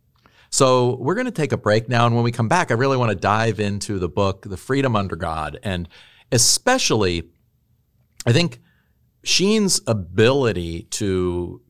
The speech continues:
be s-, such a staunch critic, um,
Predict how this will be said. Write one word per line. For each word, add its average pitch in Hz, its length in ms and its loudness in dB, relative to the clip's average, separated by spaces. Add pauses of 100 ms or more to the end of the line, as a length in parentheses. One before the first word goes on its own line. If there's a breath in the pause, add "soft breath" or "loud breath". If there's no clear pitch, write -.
(280)
be 110 140 0
s-, - 340 0
such - 720 -2
a 98 80 -2
staunch - 1160 -2
critic, - 680 -2 (600)
um, 85 320 -4